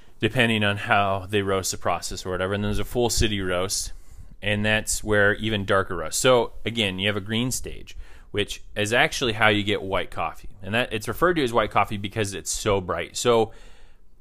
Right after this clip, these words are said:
if you look at your coffee beans, if you were to go buy it, or go to a store like Fresh Market or, uh, Sprouts, maybe Whole Foods, I, maybe not now because of covid,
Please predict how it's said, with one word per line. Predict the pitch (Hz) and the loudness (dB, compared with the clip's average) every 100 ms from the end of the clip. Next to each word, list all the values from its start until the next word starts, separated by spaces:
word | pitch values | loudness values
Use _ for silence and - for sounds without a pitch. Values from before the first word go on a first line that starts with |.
| - - - | -18 -18 -4
if | 123 139 | 2 2
you | 175 | 2
look | 139 127 | 0 0
at | 127 | 0
your | 113 | -2
coffee | 107 107 104 | 4 2 2
beans, | 92 78 95 | -4 -8 -6
if | 107 123 | -6 -2
you | 139 | 2
were | 170 | 2
to | 147 | 4
go | 135 | 4
buy | 110 90 78 | 4 4 2
it, | - - | -6 -4
or | 113 | -2
go | 113 127 | 4 6
to | 127 113 | 8 6
a | 107 | 4
store | - 113 107 | 2 2 2
like | - - | 0 -2
Fresh | 110 107 | -2 -2
Market | 113 104 104 101 101 98 | 0 0 0 2 2 2
or, | 90 78 80 85 - - - - - - - - | 0 -2 -4 -6 -10 -12 -14 -18 -20 -16 -14 -12
uh, | - - - - - - - | -12 -12 -14 -14 -16 -16 -16
Sprouts, | - - - 113 107 104 101 104 - | -8 -6 -2 4 8 8 8 6 2
maybe | 98 95 | -4 -4
Whole | 85 107 107 | -2 0 0
Foods, | - 107 104 101 101 101 98 - - - | 0 -2 0 0 -2 -4 -2 -2 -4 -4
I, | 110 - | -4 -2
maybe | 123 131 156 151 | -4 -2 -2 2
not | 120 95 | 2 2
now | 101 104 107 | 2 2 2
because | 104 107 98 | 0 -4 -6
of | - | -2
covid, | 98 104 107 107 107 | 0 2 2 2 0